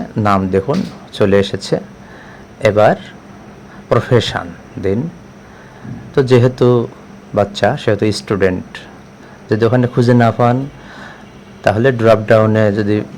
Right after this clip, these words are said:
বেশি সময় নষ্ট না হয়, এজন্য আমি একটু টাইপ করলাম, টাইপ করলে চলে আসলো। তো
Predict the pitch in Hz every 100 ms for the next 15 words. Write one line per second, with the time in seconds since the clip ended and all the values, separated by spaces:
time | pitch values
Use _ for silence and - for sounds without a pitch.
0 | - 107 101 113 - 110 110 107 - 110
1 | 107 107 160 139 104 101 101 113 240 247
2 | - - - 90 - - 95 104 - -
3 | 135 165 175 101 98 104 104 - 104 104
4 | 104 - 127 196 - - - - - -
5 | - - -